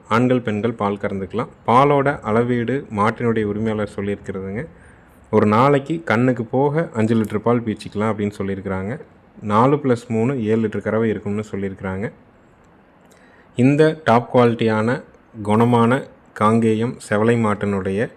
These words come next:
விற்பனை விலை வந்து பாத்தீங்கன்னா, எழுபத்தி ஐயாயிரம் ரூபாய்ங்க. மாடு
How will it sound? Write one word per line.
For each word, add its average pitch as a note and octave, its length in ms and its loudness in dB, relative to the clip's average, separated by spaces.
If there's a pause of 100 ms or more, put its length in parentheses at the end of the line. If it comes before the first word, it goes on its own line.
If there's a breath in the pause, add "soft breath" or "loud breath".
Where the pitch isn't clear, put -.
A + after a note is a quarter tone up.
(160)
விற்பனை A#2+ 340 2 (100)
விலை G#2+ 160 2 (120)
வந்து G2+ 240 -4
பாத்தீங்கன்னா, F#2+ 420 -6 (500 soft breath)
எழுபத்தி C#3+ 440 4 (140)
ஐயாயிரம் G#2+ 520 0 (140)
ரூபாய்ங்க. F#2+ 480 0 (720 soft breath)
மாடு D3 400 6